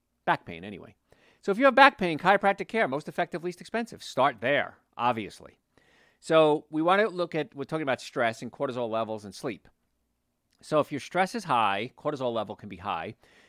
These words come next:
Chemically, you can be affecting your cortisol levels and your sleep. Physically, you can be affecting your cortisol and your sleep.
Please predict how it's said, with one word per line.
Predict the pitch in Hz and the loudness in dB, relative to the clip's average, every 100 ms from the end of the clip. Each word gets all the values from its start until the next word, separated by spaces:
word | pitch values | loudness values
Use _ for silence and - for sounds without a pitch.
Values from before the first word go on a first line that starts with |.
| _ | _
Chemically, | - 180 214 - 160 | 0 2 2 0 -4
you | 139 | -4
can | - 123 | -6 -6
be | 117 | -6
affecting | - 117 - 113 165 _ _ _ _ _ _ _ - | -2 -2 -2 -12 -12 _ _ _ _ _ _ _ -14
your | 110 110 | -10 -8
cortisol | - 117 110 104 | -8 -6 -4 -2
levels | 95 98 95 | -2 -6 -10
and | 98 | -14
your | |
sleep. | - 87 - _ _ _ _ | -14 -16 -16 _ _ _ _
Physically, | - 233 269 247 104 85 _ _ _ _ _ _ _ _ - | 0 0 2 -4 -6 -8 _ _ _ _ _ _ _ _ -12
you | 123 | -10
can | 127 | -4
be | 120 | -4
affecting | - 117 117 107 | 0 -2 -2 -10
your | 101 | -8
cortisol | 117 104 104 101 | -8 -6 -6 -6
and | 95 | -8
your | 92 | -14
sleep. | 92 101 | -14 -16